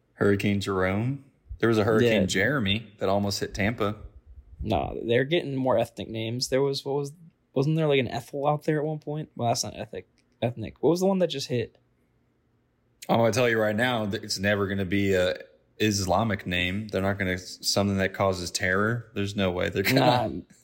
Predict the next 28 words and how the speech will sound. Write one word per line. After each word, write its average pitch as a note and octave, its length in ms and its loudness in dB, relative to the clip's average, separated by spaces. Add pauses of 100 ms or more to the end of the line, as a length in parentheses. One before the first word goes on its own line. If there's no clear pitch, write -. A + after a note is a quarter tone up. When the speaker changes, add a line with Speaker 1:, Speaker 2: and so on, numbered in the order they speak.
(140)
Speaker 1:
<laughs> - 20 -20
Speaker 2:
they're C3 200 4
not B2 180 2
gonna A#2+ 140 -4
use B2 160 -4
that B2 240 0 (100)
card A2 240 0
again. G#2+ 360 -4 (460)
Speaker 1:
Yeah. C2+ 300 -2 (2250)
Cardigan. F#2 540 -2 (600)
Speaker 2:
<laughs> - 600 -20
I A2+ 80 2
was B2+ 160 -2
thinking F#2 360 -8
that G2 180 -8
too. G2+ 220 -6
I - 40 -8
was - 140 -12
like, A#2 80 -6
"That's A#2+ 160 -6
funny G#2 260 -10
Speaker 1:
Think F#2 160 2
Speaker 2:
how F#2 60 2
Speaker 1:
about G2 160 2
the A2+ 80 2
Speaker 2:
that G#2 60 4
works." - 300 -2
Speaker 1:
jacket. - 180 -16